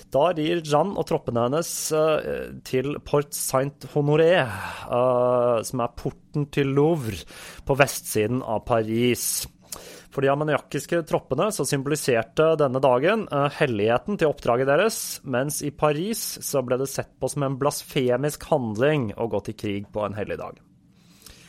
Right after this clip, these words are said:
Forsvaret til Paris, det var, eh, monumentalt. Det var altså massive murer med skyteskår, og seks porter beskyttet av nybygde festningsverk.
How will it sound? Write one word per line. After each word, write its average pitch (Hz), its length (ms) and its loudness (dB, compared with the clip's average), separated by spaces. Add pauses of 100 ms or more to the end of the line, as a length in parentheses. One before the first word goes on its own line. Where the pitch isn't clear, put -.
(500)
Forsvaret 143 440 4
til 180 80 -2
Paris, 180 520 2
det 147 220 4
var, 120 340 4
eh, 127 160 4
monumentalt. 123 1400 0
Det 139 140 0
var 120 240 2
altså 135 280 0
massive 147 840 0
murer 165 460 2
med 156 220 2
skyteskår, 156 720 0
og 151 360 4
seks - 480 -8
porter 156 380 0
beskyttet 131 480 -2
av 143 140 0
nybygde 120 560 -2
festningsverk. 156 840 -2